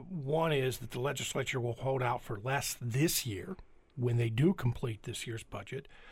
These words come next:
uh, or give the three, and give the three hundred fifty or four hundred million dollars this year and say no to next year.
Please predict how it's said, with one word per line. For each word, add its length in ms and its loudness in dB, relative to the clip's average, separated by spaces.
uh, 380 -10
or 160 0
give 320 0
the 100 0
three, 280 0
and 580 -4
give 180 0
the 60 -2
three 240 -2
hundred 340 0
fifty 460 -4
or 120 -4
four 240 2
hundred 240 0
million 280 0
dollars 300 -2
this 240 0
year 120 2
and 80 0
say 160 2
no 300 4
to 120 0
next 400 2
year. 180 -4